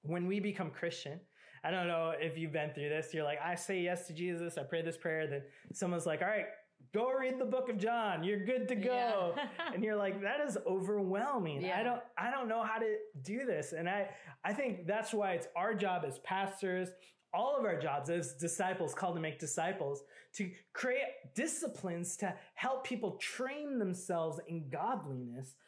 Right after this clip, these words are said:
Speaker 1: like the scripture talks about. You know, a number of years ago, Amrita and I, we decided to run a marathon with no training.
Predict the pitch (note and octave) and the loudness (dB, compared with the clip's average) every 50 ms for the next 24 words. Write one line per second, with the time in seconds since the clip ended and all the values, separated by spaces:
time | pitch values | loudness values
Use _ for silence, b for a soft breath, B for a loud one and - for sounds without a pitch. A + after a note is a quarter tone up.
0 | B B B - F3+ F3+ F3+ G#3+ F3 - - - - G#3 G3 - - F3+ B2+ - | B B B -2 -2 0 0 0 0 0 -2 -2 0 0 0 0 -2 -4 -4 -2
1 | D#3 D3 - - - - A#2 A2+ A#2 - b b b b b b - F3 F#3 G3 | -2 -2 -2 -4 -8 -10 -10 -10 -10 -12 b b b b b b -2 0 2 2
2 | F3+ F3 F3 - - D#3 E3+ F#3+ G#3 A#3+ C#4 C#4 G3 D#3+ D#3 D3+ D3+ D3 C#3+ C#3 | 2 2 0 0 0 0 0 0 2 2 2 0 0 0 0 0 0 0 0 0
3 | C#3 C#3 C3+ C3+ C#3+ D3 D3+ D#3+ D#3+ F#3 D3 C#3 C3+ C#3 C#3+ - - C#3+ D#3 D3+ | 0 0 0 -2 -2 -2 -4 -4 -4 -4 -4 -4 -4 -4 -4 -6 -6 -6 -6 -4
4 | F#3 F3+ - G3+ E3+ E3+ E3 D#3+ E3 - D#3 C#3+ D3+ D3 D3 C#3+ C3+ C#3 C#3 C#3 | -4 -2 -2 0 0 0 0 -2 -4 -6 -6 -4 -2 -2 -2 -2 -4 -4 -4 -2
5 | C#3 D3+ E3 D#3+ - F3 E3 F3 F3+ F3 B B B B B B D#3 D#3 D3+ D3 | -2 -2 -2 -2 -2 -2 -2 -2 -4 -6 B B B B B B -4 -4 -4 -4
6 | D3 D3 D#3 D#3+ D#3 D3+ D3+ D3+ - - C#3+ C#3 C#3 B2+ A2+ G2+ | -4 -2 0 0 2 2 0 -2 -2 -4 -4 -4 -4 -6 -8 -10